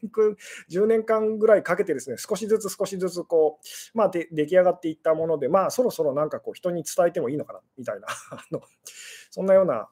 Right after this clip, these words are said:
あの、お話だったりとかするんですけど、まあ、お店に来てくださる方にはですね、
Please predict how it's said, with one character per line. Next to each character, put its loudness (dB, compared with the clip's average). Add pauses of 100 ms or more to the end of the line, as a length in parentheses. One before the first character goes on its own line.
あ -6
の、 -2
お -6
話 -4
だ 4
っ 0
た -6
り -6
と -12
か -12
す -6
る -2
ん -4
で -10
す -20
け -6
ど、 -4
ま 0
あ、 2
お 2
店 -2
に -2
来 -14
て -2
く 2
だ 6
さ 4
る 4
方 0
に -2
は -4
で -14
す -20
ね、 -20